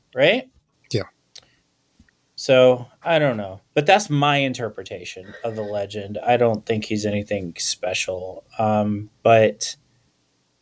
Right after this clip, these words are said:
Speaker 1: uh, you guys, what is your interpretation?
Speaker 2: I mean, I definitely see that. Um, I think the biggest thing that I had was,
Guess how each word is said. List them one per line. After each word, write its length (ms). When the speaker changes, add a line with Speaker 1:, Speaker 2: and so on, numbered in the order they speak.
Speaker 1:
uh, 320
you 140
guys, 320
what 160
is 200
your 140
interpretation? 760
Speaker 2:
I 920
mean, 180
I 120
definitely 320
see 160
that. 300
Um, 680
I 100
think 180
the 60
biggest 380
thing 120
that 120
I 180
had 280
was, 300